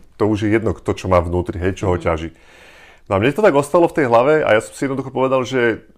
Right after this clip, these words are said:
Speaker 1: že čistím, aj všetku celú moju minulosť tu nechávam, respektíve odnášam to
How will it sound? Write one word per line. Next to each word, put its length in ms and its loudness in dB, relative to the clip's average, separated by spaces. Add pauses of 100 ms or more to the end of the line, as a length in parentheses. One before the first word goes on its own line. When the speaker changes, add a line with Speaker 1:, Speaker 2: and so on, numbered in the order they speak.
(640)
Speaker 1:
že 160 -10
čistím, 420 -2
aj 220 -2
všetku 420 -4
celú 240 -2
moju 220 -2
minulosť 400 -2
tu 100 -6
nechávam, 540 2
respektíve 640 -2 (220)
odnášam 560 -2
to 260 -2